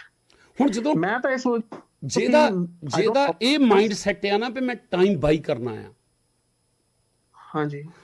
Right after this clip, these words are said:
Speaker 1: ਉਹਦੇ ਦਿਮਾਗ ਦੇ ਵਿੱਚ ਇੱਕ ਗੱਲ ਆਉਂਦੀ ਨਾਲ ਵੀ ਹੋ ਸਕਦਾ ਉਦੋਂ ਤੇ ਜੱਜ ਚੰਗਾ ਮਿਲ ਜਵੇ।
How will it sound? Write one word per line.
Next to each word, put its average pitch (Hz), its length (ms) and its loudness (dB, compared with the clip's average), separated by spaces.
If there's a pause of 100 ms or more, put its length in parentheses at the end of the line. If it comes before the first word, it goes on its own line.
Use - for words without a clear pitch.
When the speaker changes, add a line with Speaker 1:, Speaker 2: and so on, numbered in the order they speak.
(240)
Speaker 1:
ਉਹਦੇ 294 400 2
ਦਿਮਾਗ 175 520 -2
ਦੇ 202 180 -4
ਵਿੱਚ 185 300 -2 (140)
ਇੱਕ 220 220 -6
ਗੱਲ 202 260 0
ਆਉਂਦੀ 143 400 -6
ਨਾਲ 123 380 -4
ਵੀ 180 80 0
ਹੋ 143 300 -6
ਸਕਦਾ 151 680 -10
ਉਦੋਂ 156 260 -8
ਤੇ 160 180 -6
ਜੱਜ 127 500 -8
ਚੰਗਾ 131 400 -6
ਮਿਲ 135 160 -4
ਜਵੇ। 120 280 -10